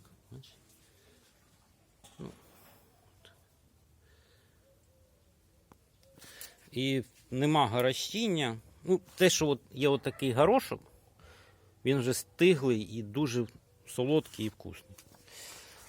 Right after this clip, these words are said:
Так, далі. Далі у нас іде казка. Кишмиш казка, калугінська, це пізній сорт. Пізній. Почав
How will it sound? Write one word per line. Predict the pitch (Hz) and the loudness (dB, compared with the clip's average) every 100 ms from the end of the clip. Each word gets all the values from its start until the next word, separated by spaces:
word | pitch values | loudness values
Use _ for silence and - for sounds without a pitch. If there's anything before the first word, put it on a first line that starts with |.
| - _ | -20 _
Так, | 147 104 | -4 -2
далі. | 110 165 123 95 - - - | 6 8 6 0 -12 -20 6
Далі | 117 175 214 - | 10 10 8 4
у | 151 135 | 0 0
нас | 156 185 - | 2 2 0
іде | 117 127 165 165 135 - - | -2 4 4 4 -2 -16 0
казка. | 151 127 - - - - - - - _ - - - - - - - - - | 4 4 2 -12 -20 -20 -20 -20 -20 _ -20 -20 -14 -14 -12 -12 -14 -18 -4
Кишмиш | 151 139 170 131 | 0 4 6 6
казка, | - 226 - 175 | 6 6 6 0
калугінська, | - 147 185 220 180 156 - | 2 4 4 4 4 2 -2
це | 147 131 - _ - | -2 -4 -6 _ -2
пізній | 175 143 131 123 | 0 2 0 -2
сорт. | - 214 240 220 - - - - - - | 0 2 4 2 -6 -20 -20 -20 -20 -12
Пізній. | - 123 92 92 90 _ - - - - - | -4 -2 -2 -8 -12 _ -20 -18 -18 -16 -6
Почав | 139 - 156 117 | 0 6 6 6